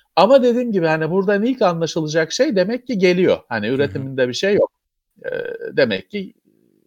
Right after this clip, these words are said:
Speaker 1: sonbahara geliyor.
Speaker 2: Evet.
Speaker 1: Hadi bakalım. Ama bu yaşadığımız küresel hastalık ortamında, salgın ortamında sürpriz olabilir.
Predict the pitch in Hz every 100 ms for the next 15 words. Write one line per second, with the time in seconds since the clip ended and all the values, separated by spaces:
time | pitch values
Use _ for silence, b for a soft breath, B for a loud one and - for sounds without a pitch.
0 | _ - - 120 110 101 147 196 185 135
1 | 82 _ _ _ _ _ _ 104 104 -
2 | _ _ _ _ _ _ _ - 196 123
3 | 107 95 82 131 160 151 156 156 - 127
4 | 131 151 135 143 139 131 - - 151 135
5 | 131 147 131 123 123 - 143 147 139 117
6 | 107 107 107 110 165 180 180 - 120 123
7 | 131 113 107 101 98 104 156 196 b b
8 | _ _ _ - - 170 - - 165 165
9 | 139 127 113 87 -